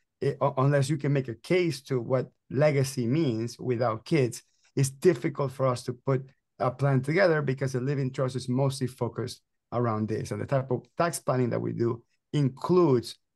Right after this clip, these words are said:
uh, the college, the, the buying them a house, the buying them a car, et cetera, et cetera. So it, it's okay to have a lot of people that they're gonna, they're gonna tell you no. And it's okay to be very specific because, again, the more specific you are,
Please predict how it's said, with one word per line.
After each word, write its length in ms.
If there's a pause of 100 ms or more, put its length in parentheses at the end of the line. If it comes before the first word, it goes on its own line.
(180)
uh, 240 (340)
the 100
college, 640
the, 420
the 140
buying 380
them 100
a 80
house, 440
the 100
buying 320
them 140
a 40
car, 300
et 100
cetera, 240
et 80
cetera. 340 (320)
So 420 (320)
it, 260
it's 140
okay 420 (100)
to 100
have 260
a 40
lot 200
of 120
people 280
that 220 (120)
they're 140
gonna, 200
they're 160
gonna 200
tell 180
you 120
no. 360 (260)
And 100
it's 140
okay 280
to 160
be 180
very 240
specific 640
because, 260
again, 400 (300)
the 100
more 300
specific 580
you 140
are, 320